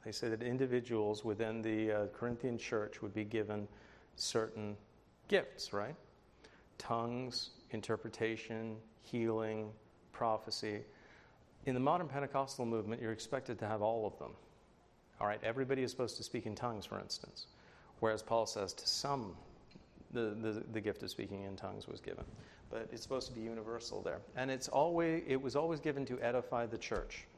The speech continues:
all right, to build up the church. That was the, uh, the point, not to,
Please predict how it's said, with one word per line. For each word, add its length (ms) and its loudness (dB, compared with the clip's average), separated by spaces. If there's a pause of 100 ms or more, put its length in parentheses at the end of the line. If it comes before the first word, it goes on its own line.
(420)
all 60 0
right, 180 -2
to 100 -4
build 460 4
up 220 2
the 80 -4
church. 420 -2
That 160 -2
was 160 -2
the, 300 2
uh, 140 6
the 100 0
point, 340 -2
not 260 -2
to, 220 -4